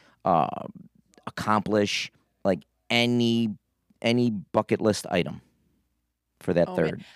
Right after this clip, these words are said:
Speaker 2: I feel like I definitely have something that I'm just not thinking of right now. But I will say I would really love to either surf. I've never surfed, and I feel like that would be really cool.
Speaker 1: That
Speaker 2: Like,
Speaker 1: could be
Speaker 2: learn how to
Speaker 1: fun.
Speaker 2: surf. Or I've never skydived.
Speaker 1: Oh, my God.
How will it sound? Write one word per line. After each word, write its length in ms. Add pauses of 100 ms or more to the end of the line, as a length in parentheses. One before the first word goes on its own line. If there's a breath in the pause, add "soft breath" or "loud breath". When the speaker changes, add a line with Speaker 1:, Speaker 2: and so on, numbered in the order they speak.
Speaker 2:
I 120
feel 180
like 180
I 160
definitely 500
have 280
something 600
that 140
I'm 100
just 140
not 160
thinking 300
of 100
right 200
now. 360 (260)
But 320 (120)
I 160
will 340
say 720
I 140
would 160
really 220
love 180
to 180
either 480 (300)
surf. 520
I've 140
never 200
surfed, 340
and 100
I 60
feel 100
like 140
that 100
would 100
be 120
really 180
cool. 360
Speaker 1:
That 100
Speaker 2:
Like, 140
Speaker 1:
could 60
be 60
Speaker 2:
learn 80
how 120
to 60
Speaker 1:
fun. 20
Speaker 2:
surf. 280 (460 loud breath)
Or 260
I've 160
never 180
skydived. 760
Speaker 1:
Oh, 960
my 160
God. 320